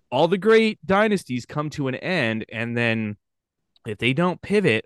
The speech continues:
appropriately, they're gonna be in the tank for a long time, which I'm okay with.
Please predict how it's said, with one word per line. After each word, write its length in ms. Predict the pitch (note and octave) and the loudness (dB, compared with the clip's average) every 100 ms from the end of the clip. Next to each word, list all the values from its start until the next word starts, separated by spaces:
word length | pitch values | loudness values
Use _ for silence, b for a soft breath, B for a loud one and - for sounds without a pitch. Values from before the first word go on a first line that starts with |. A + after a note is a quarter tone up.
| - | -8
appropriately, 920 | - F#3+ A#3 - B2+ F#2+ G2+ G2+ A2 _ _ _ - | -8 -2 -2 -2 -4 -2 -4 -4 -6 _ _ _ -14
they're 240 | F#2 A2+ | 0 2
gonna 180 | D#3 F#3+ | 2 0
be 240 | C#3+ C3+ A2+ _ - | -2 -4 -6 _ -8
in 120 | A#2+ | -6
the 80 | G#2+ | -4
tank 320 | - D#3 B2 | -2 -2 0
for 120 | A#2 | 0
a 20 | |
long 160 | G#2 G#2+ | 0 0
time, 240 | F3 F#3 | 0 0
which 260 | C3 - - | 0 -2 -8
I'm 160 | C3 F#3+ | -6 -4
okay 280 | G#3+ - F#3 | -2 0 0
with. 240 | D3+ F3+ | 0 -4